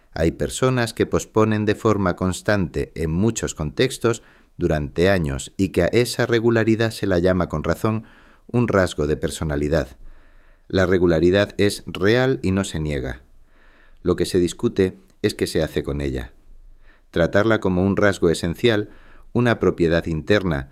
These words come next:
que la persona posee y que se expresa igual en todas partes, convierte una descripción de lo que alguien suele hacer en una explicación de por qué lo hace y vuelve a cerrar el círculo de la magia verbal, ahora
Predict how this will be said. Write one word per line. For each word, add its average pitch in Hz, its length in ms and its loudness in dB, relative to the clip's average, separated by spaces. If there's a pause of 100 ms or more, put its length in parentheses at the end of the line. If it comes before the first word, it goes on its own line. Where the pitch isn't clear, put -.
(320)
que 87 80 0
la 85 120 2
persona 113 440 -2
posee 80 540 0
y 87 80 -6
que 85 100 -2
se 82 120 -6
expresa 90 520 -2
igual 80 300 2
en 73 120 -6
todas 76 280 -2
partes, 73 520 -2 (520)
convierte 110 760 0
una 95 220 0
descripción 107 800 0 (320)
de 82 120 -4
lo 80 120 0
que 90 160 2
alguien 90 260 0
suele 92 340 0
hacer 85 280 0
en 85 140 -2
una 85 180 -2
explicación 85 680 -4
de 76 80 -2
por - 200 -10
qué 76 120 -6
lo 73 160 -2
hace 92 340 -4 (560)
y 110 80 4
vuelve 113 340 4
a 104 60 0
cerrar 104 400 0
el 101 120 2
círculo 92 480 0
de 76 100 0
la 71 120 -2
magia 78 400 -4
verbal, 67 540 -8 (640)
ahora 85 560 0